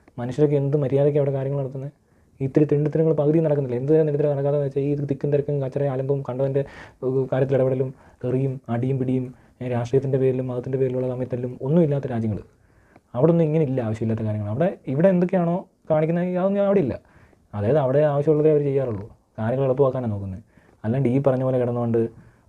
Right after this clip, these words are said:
അതുണ്ട് ഇതുണ്ട് വെറുതെ ഇല്ലാത്തതൊക്കെ ഉണ്ടാക്കി വെച്ചിട്ട് ഇപ്പം വേണ്ട സാധനങ്ങളെ തിരിച്ചറിയാൻ പറ്റാതെ പോയ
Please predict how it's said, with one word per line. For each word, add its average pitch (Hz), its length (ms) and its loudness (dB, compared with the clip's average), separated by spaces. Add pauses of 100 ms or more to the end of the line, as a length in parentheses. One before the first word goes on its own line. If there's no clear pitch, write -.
(160)
അതുണ്ട് 120 280 2
ഇതുണ്ട് 117 300 4
വെറുതെ 117 260 2
ഇല്ലാത്തതൊക്കെ 127 500 0
ഉണ്ടാക്കി 117 300 -2
വെച്ചിട്ട് 98 280 -4
ഇപ്പം - 720 -10
വേണ്ട 127 240 4
സാധനങ്ങളെ 127 420 0
തിരിച്ചറിയാൻ 127 420 2
പറ്റാതെ 117 240 -2
പോയ 107 340 -2